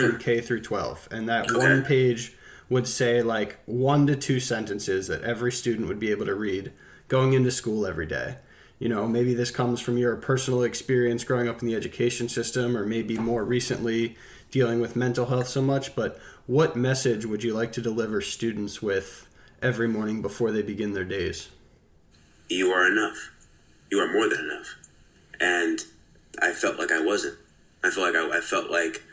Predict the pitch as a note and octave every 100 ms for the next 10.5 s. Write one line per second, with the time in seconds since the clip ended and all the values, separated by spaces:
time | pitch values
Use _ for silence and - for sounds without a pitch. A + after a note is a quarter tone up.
0 | - - - - G#2 A#2+ A#2+ G2+ F#2 F#2
1 | F#2+ F#2 F2 F2 E2 D#2+ - F2 E2 -
2 | F#2 - F2 D#2 D2 - - - A#2+ D#3+
3 | F3 D#3+ C3 A2 - - A#2+ A#2+ B2 B2
4 | - - G#2+ G#2+ G#2+ - - - _ -
5 | - - - - F#2 F2+ - G2 E2+ D#2+
6 | - F#2 F#2 A#2+ B2 - G#2+ B2+ A#2 G#2
7 | F#2+ F2+ F2+ F2 E2 - - - - G2+
8 | - G2 F#2+ G#2 F#2+ F2 E2 - - -
9 | - D#3+ E3 C#3+ G#2+ - B2 B2 - G2
10 | E2+ - E2 D#2